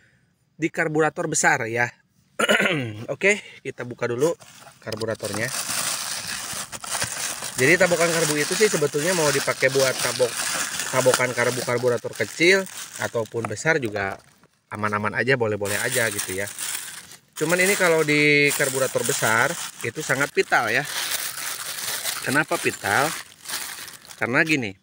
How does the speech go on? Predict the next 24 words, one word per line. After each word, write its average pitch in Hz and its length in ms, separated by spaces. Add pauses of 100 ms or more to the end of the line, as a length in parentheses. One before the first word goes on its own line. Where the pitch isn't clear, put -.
(800)
Nah, 113 80
kalau 143 240
tabuka-, 160 480
eh, 143 320
kalau 139 320
misalkan, 135 720 (320)
eh, 127 380
karburator 120 500
besar 120 640
ya, 113 240 (640)
ini 123 320
moncong 143 720 (320)
depan 117 560 (240)
ya, 113 240
atau 113 160
inlet 113 400
depannya 110 400
itu, 135 400
inlet 117 320
terluarnya 110 560
itu 135 320
besar 117 320
banget 107 380 (100)
ya. 107 240